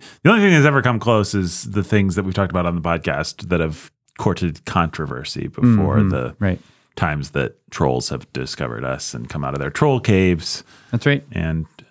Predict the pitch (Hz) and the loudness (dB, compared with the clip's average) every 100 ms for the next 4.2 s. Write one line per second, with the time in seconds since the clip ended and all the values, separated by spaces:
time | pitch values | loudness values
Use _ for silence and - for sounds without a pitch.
0 | _ - 80 78 - 78 78 85 - _ | _ -2 0 0 -2 -2 -2 -4 -10 _
1 | - 90 95 110 107 131 110 _ _ 104 | -6 -4 -4 -8 -18 -20 -20 _ _ -8
2 | 104 95 87 - 87 85 87 85 80 80 | 0 2 2 0 0 4 4 2 0 -2
3 | 80 76 73 - - 60 - 78 76 - | -4 -4 -6 -10 -12 -12 -6 -4 -4 -8
4 | - 76 | -12 -12